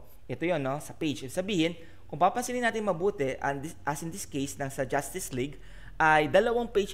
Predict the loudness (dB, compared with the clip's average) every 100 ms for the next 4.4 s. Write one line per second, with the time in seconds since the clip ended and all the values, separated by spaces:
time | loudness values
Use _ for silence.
0 | -4 0 2 2 -2 -8 -4 -2 2 2
1 | 4 4 4 2 0 2 4 4 2 -2
2 | -6 -4 -6 -12 -16 -12 2 6 6 4
3 | 4 4 4 2 4 2 -2 -10 -8 -4
4 | 2 4 2